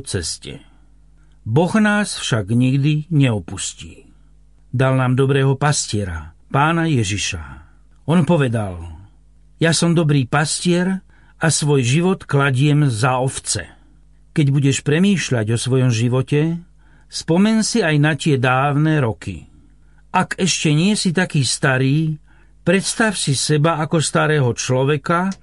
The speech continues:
ktorý sa opiera o svoju paličku. Predstav si to, že Boh k tebe nikdy nebol prehnane tvrdý a neláskavý.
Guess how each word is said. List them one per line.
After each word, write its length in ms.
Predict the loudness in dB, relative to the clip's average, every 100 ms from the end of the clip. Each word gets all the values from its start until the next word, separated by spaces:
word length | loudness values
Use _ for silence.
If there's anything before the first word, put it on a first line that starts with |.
| -20 _ -20
ktorý 440 | -8 0 0 0 -2
sa 240 | -4 -2
opiera 560 | -4 0 2 2 0 -2
o 120 | -4
svoju 400 | 0 0 2 0
paličku. 640 | -2 -4 -4 -10 -14 -18 -18 -20 -20 -20 -20 _ -2
Predstav 440 | 0 0 0 0
si 200 | 0 -4
to, 360 | 0 0 0 -4 -10 -20 -20 -12
že 160 | -2 0
Boh 240 | 2 0
k 160 | 0 0
tebe 160 | 2 2
nikdy 360 | 2 2 2
nebol 400 | 2 2 2 0
prehnane 600 | 0 2 2 2 2 0 0
tvrdý 720 | 0 2 2 2 0 -2 -6 -16 -20 -8
a 160 | 0 2
neláskavý. 960 | 2 2 -2 -4 -6 -6 -8 -10 -14